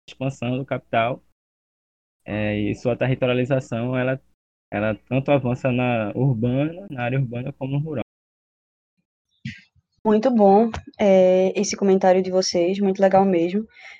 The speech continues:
Speaker 2: É, e eu queria, é, falar um pouco mais, né, sobre esse processo do qual o Walter comentou, né,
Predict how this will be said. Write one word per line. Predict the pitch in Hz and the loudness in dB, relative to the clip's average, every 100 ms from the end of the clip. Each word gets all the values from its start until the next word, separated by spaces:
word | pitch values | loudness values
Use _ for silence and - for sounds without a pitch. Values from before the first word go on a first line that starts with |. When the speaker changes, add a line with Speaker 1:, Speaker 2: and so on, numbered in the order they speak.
| - | 2
Speaker 2:
É, | 190 190 190 190 185 | 6 8 8 6 4
e | 190 220 | 0 -2
eu | |
queria, | 226 247 233 233 269 269 254 - | 0 -2 -4 2 4 4 2 -2
é, | 226 214 | -4 0
falar | 240 233 | 2 2
um | 233 | 2
pouco | 269 285 | 0 2
mais, | 277 214 226 277 - | 2 4 4 0 -2
né, | 226 220 | 0 0
sobre | 269 - 220 220 214 | -2 -2 0 2 2
esse | 202 208 - | 2 0 0
processo | 214 - 190 - | 0 2 0 0
do | 208 | 2
qual | 202 190 | 4 6
o | |
Walter | 185 190 190 | 4 0 -4
comentou, | 196 190 185 180 208 | -2 -2 -2 -2 -2
né, | 196 | -4